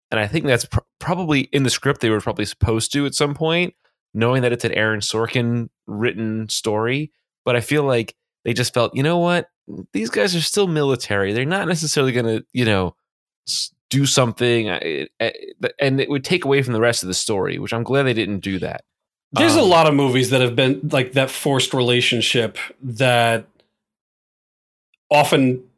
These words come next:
Speaker 2: I mean, some movies, it, it, it's all of the thing, but s-, some movies, it just doesn't really do a thing to help the movie.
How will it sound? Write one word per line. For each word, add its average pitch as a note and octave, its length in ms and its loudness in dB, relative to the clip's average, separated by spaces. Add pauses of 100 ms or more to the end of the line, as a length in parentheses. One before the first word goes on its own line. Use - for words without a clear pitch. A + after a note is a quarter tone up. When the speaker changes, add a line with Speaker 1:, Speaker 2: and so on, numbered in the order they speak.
(240)
Speaker 2:
I F3+ 100 4
mean, E3+ 140 4
some G#3 220 4
movies, D#3 340 4
it, - 120 0
it, B2+ 200 -2 (100)
it's C#3 260 -2
all C3+ 360 6
of G#2+ 80 -8
the A#2+ 80 0
thing, B2 460 0
but D#3+ 140 2
s-, C#3+ 120 -2
some D#3+ 280 2
movies, C#3+ 320 2
it D3 60 -2
just D#3 160 2
doesn't E3 200 4
really C#3+ 180 2
do B2+ 220 2
a A#2 40 0
thing A#2+ 400 0
to - 80 -8
help B2 260 -2
the A2+ 60 -8
movie. G#2+ 420 -8